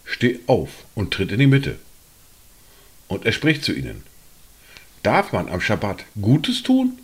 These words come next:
oder Böses tun? Das Leben retten oder töten?" Sie aber schwiegen.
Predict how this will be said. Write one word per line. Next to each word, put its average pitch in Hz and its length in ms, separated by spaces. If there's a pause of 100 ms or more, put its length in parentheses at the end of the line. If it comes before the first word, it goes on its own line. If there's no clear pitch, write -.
(140)
oder 131 240
Böses 147 380
tun? 123 200 (640)
Das - 180
Leben 104 280
retten 95 400 (180)
oder 123 240
töten?" - 400 (1120)
Sie - 280
aber 123 180
schwiegen. 165 480